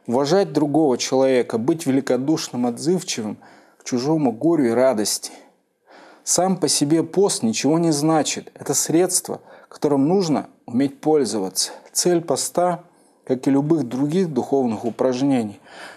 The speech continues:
это умножение любви к Богу и людям. Культура поста в том, чтобы сделать эту любовь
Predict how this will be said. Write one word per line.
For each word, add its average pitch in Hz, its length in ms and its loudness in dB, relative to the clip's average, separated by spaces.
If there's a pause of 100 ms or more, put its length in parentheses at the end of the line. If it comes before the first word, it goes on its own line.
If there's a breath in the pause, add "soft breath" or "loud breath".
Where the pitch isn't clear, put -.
это 151 220 0
умножение 143 680 2
любви 131 360 -2
к 139 100 -8
Богу 131 340 2
и 120 60 4
людям. 131 440 0 (840 loud breath)
Культура 147 480 2
поста 175 520 0
в - 100 -10
том, 185 500 0
чтобы 131 380 -2
сделать 135 600 0
эту 143 280 0
любовь 131 380 0